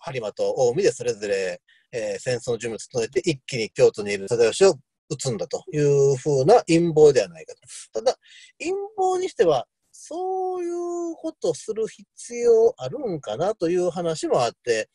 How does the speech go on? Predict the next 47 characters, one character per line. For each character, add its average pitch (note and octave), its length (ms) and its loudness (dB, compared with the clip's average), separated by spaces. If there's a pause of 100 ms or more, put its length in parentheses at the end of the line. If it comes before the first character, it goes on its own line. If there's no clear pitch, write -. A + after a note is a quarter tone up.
(180)
別 D#3 180 -10
に F3 140 -2
高 A#3+ 240 6
尾 A#3 80 10
義 A3+ 380 6
明 E3+ 80 -2 (120)
が、 G#2 340 -4 (520)
え A2+ 1080 -4
ー、 A2 40 -18
ま D3+ 100 -6
あ、 G2+ 180 -8
あ G2+ 40 -12
の、 G2+ 60 -16
そ A#2 120 -16
の A#2+ 80 -6
一 C#3 160 -8
時 A2 80 -12
南 D3 180 -4
朝 D3+ 100 -8
に C#3+ 120 -6
下 C3+ 200 0
る C3+ 80 -6
と G#2 160 -6
い G2+ 100 -4
う、 F#2+ 380 -6 (280)
そ D#3+ 100 2
う - 20 6
い F#3 40 4
っ - 20 -2
た C3 80 2
こ D#3 80 -4
と、 - 240 0
そ E3+ 140 0
う - 20 2
い F3 40 -2
っ - 40 -4
た - 120 -4
小 C#3+ 120 -4
細 F#3+ 200 2
工 F#3 120 0
を - 20 4
や F3+ 60 6
ら F3 80 2
な E3+ 100 0
く A#2+ 100 -6
て - 120 -8
も、 F2+ 340 -8